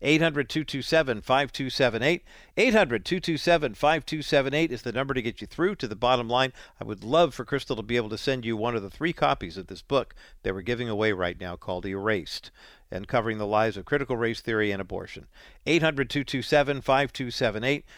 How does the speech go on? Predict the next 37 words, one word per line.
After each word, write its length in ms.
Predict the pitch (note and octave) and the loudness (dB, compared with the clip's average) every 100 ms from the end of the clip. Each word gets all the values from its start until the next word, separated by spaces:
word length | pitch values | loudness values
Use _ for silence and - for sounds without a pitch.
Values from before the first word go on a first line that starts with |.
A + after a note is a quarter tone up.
| - - | -20 -4
eight 160 | D3+ E3+ | 2 4
hundred 300 | E3+ D3 B2 | 4 0 -2
two 160 | D3 C#3 | -4 -4
two 180 | C3+ | -4
seven 380 | B2 D3+ D3 C3 | 0 2 2 0
five 320 | - D3 E3 | 0 2 2
two 180 | - B2 | 0 -4
seven 360 | - A#2 G2 G2+ | 0 0 0 0
eight, 220 | D3 - - - - | -2 -2 -12 -20 -2
eight 200 | G3+ B3+ | 2 4
hundred 320 | F#3+ B2 F#2 - | 4 2 -2 -4
two 160 | E3 | -4
two 180 | - C#3 | -2 -4
seven 380 | - F3 C#3+ G#2+ | 2 4 4 0
five 320 | D3 D3+ C#3 | 4 4 2
two 160 | - C#3+ | -4 -2
seven 340 | - B2 A#2+ | 0 0 2
eight 180 | D3+ C#3 | 0 -2
is 100 | - | -6
the 100 | G#2+ | -4
number 240 | C3 C#3 | -2 -2
to 60 | B2+ | -2
get 220 | A2 - | -4 -8
you 60 | B2+ | -12
through 380 | - D#3+ F#3+ - - - | -4 0 0 -2 -16 -18
to 160 | - D#3 | -4 0
the 100 | C#3+ | 2
bottom 380 | A#2+ A#2 A#2+ G#2+ | 4 4 4 0
line. 260 | F2 D2+ - - - - - | -4 -6 -18 -20 -20 -20 -4
As 260 | E3+ A3+ - | 2 2 4
we 120 | A3 | 2
continue, 600 | - E3 - F#3+ C#3 G2+ | 4 2 4 4 4 0
what 260 | G2+ D3 B3 | 0 2 2
exactly 500 | G#3+ F#3+ G3 G3 E3 | 4 4 4 2 0
is 120 | C#3+ | 0
Title 360 | - E3+ E3+ D#3 | 0 2 2 -2
twenty-two? 760 | - D#3 D3+ - C#3 G2 D#2 | -2 0 0 -2 0 0 -2